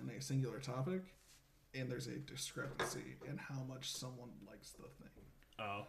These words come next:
Speaker 1: Like, I'm curious if there's something you guys both like,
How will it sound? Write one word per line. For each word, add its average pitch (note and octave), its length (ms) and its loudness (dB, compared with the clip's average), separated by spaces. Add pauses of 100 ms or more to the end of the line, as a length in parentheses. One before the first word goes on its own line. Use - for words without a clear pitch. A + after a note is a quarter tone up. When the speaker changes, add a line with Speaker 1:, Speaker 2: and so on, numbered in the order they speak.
(100)
Speaker 1:
Like, C3 240 8
I'm C#3+ 160 8
curious D#3+ 420 8
if C#3 180 8
there's C#3+ 180 10
something C#3 240 8
you C3+ 120 10
guys B2+ 120 8
both C3+ 320 6
like, C3+ 400 4